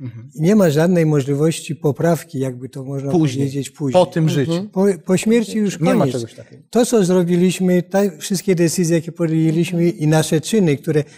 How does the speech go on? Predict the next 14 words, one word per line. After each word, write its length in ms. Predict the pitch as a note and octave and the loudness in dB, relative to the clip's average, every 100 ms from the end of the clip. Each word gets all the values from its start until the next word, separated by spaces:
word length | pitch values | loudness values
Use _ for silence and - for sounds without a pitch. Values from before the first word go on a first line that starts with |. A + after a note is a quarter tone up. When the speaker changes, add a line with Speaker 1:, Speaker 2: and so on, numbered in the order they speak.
| _ | _
Speaker 2:
świadczą 640 | - G3 F#3+ - F3 D3 | -4 2 2 0 -2 0
albo 220 | C#3+ C#3 | 0 -2
potwierdzają, 640 | C3+ D3 - D#3+ D#3 F#3+ E3 | -4 -4 0 0 2 2 2
albo 220 | C#3 C3+ | 0 0
nie 140 | C#3+ | 0
potwierdzają 640 | D#3+ D#3+ - E3 D#3+ E3 D#3+ | 0 -2 0 0 2 0 0
tych 180 | D#3+ D3 | -4 -8
decyzji, 500 | D3 C3 D#3 D#3 E3+ - _ D3+ | -6 -4 -4 -2 -4 -6 _ 0
będą 420 | F3+ A3+ A3 F#3 | 2 4 2 2
decydować 640 | D3+ - D3 E3 F3 E3+ | 2 0 0 0 2 0
właśnie 400 | C#3+ D3+ - D3+ | 0 -2 -2 -4
na 160 | D3+ C#3+ | -2 -2
tym 200 | C#3+ C3 | 0 -2
sądzie, 520 | - G3 F#3+ D3 D#3 | 0 2 2 4 2